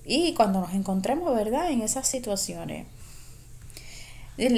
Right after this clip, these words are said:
el segundo verso dice, "La lengua de los sabios adornará la sabiduría, mas la boca de los necios hablará sandeces". Este, una persona sabia, una persona de la sabiduría viene de Dios, le voy a decir la verdad,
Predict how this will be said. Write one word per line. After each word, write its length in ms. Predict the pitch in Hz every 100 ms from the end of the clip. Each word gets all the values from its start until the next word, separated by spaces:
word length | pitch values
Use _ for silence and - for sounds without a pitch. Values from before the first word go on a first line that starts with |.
| -
el 200 | 208 214
segundo 560 | - 220 214 220 226 262
verso 240 | 247 262
dice, 240 | 240 233 202
"La 200 | 185 180
lengua 460 | 190 233 302 320
de 140 | 311 240
los 160 | 202
sabios 680 | - 277 320 294 220 214 -
adornará 760 | 202 180 175 185 175 175 233 311
la 120 | 240
sabiduría, 760 | - 175 175 151 151 156 147 - - - -
mas 200 | 202 196
la 100 | 190
boca 300 | 170 170 233
de 100 | 233
los 160 | 240 233
necios 540 | 294 381 - 247 226
hablará 520 | 196 180 180 247 359 - - -
sandeces". 960 | - - 180 185 165 160 - - - - - - - - - - - -
Este, 800 | 190 196 - - 185 175 170 170
una 160 | 190
persona 480 | 202 202 240 240 247
sabia, 640 | - 349 302 196 196 226 - - - - -
una 180 | 240 220
persona 400 | 214 233 269 262
de 120 | 220
la 120 | 202
sabiduría 560 | 190 190 185 180 190 226
viene 320 | 247 285 320
de 140 | 220 185
Dios, 320 | 175 170 196
le 100 | 190
voy 160 | 170
a 60 | 180
decir 260 | 214 - 240
la 140 | 233
verdad, 400 | 226 180 160